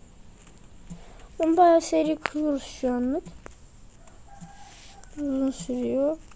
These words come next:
Kıralım biraz, sonra şans blok diye de gideceğim. Ve hayatımdaki şans bloğu açacağım. Ben hep videolarını izliyordum.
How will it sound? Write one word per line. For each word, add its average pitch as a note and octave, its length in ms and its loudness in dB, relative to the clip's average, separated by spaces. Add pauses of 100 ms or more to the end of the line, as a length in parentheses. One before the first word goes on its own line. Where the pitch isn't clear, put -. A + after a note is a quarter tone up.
(920)
Kıralım F4+ 400 12
biraz, F4+ 200 8
sonra D#4+ 500 2 (340)
şans C#4+ 320 0 (100)
blok D4 260 2
diye C#4+ 220 2
de C#4+ 100 2
gideceğim. B3+ 640 -2 (1600)
Ve C#4 60 6
hayatımdaki C#4+ 680 4
şans C#4+ 460 -2
bloğu A#3+ 160 2
açacağım. A#3+ 520 0
Ben D4+ 80 2
hep D4 260 0
videolarını C#4 500 4
izliyordum. C#4+ 560 0